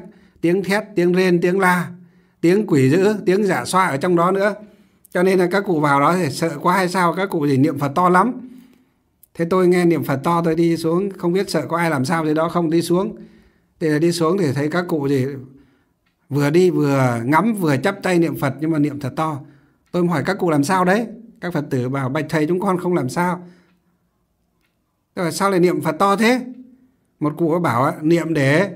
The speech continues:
cho chúng sinh đau khổ trong này nó nghe thấy." Thế tôi bảo rằng: "Vâng,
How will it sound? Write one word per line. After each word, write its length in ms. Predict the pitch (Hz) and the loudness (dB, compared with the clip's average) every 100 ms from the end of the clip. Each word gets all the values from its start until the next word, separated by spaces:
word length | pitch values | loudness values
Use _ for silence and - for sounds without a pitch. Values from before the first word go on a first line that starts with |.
| - - _ | -12 -20 _
cho 100 | 175 185 | -4 0
chúng 140 | 185 | 0
sinh 220 | 196 208 185 | 0 0 2
đau 160 | 185 | 0
khổ 240 | 180 131 123 | 0 -2 0
trong 140 | 170 | 0
này 100 | 156 | 0
nó 80 | 143 | 2
nghe 220 | 185 185 | 2 2
thấy." 280 | 180 196 262 - - - _ _ _ _ _ _ _ _ | 2 0 0 -10 -20 -20 _ _ _ _ _ _ _ _
Thế 100 | 185 | -4
tôi 240 | 180 185 | 0 0
bảo 200 | 180 117 | 0 0
rằng: 260 | 123 139 120 | 0 -2 0
"Vâng, 380 | 147 160 131 | 0 0 0